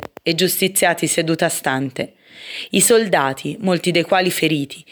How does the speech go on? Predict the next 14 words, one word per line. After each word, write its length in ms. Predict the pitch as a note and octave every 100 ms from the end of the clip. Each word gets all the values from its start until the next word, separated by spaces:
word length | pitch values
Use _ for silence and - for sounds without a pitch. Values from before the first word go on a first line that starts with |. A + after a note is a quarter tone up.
| -
iniziarono 640 | - F#3+ G#3 G3+ F#3+ D#3+ D#3+
a 60 | E3
marciare 500 | F3 F3+ - G3 F#3
verso 300 | E3 - E3+
la 80 |
frontiera 480 | D#3+ F3+ E3+ E3 D#3
francese, 760 | D#3+ E3 D#3+ - C#3+ C3 C#3+ - - - -
dietro 320 | F3+ G3+ F#3
a 40 | E3+
migliaia 680 | F3+ F3+ F#3 F#3+ G3 F#3+ F3
e 20 |
migliaia 580 | E3+ E3+ E3+ F#3 F3+ E3
di 140 | D#3+
civili, 640 | D#3 E3 C#3+ C#3 C3 C#3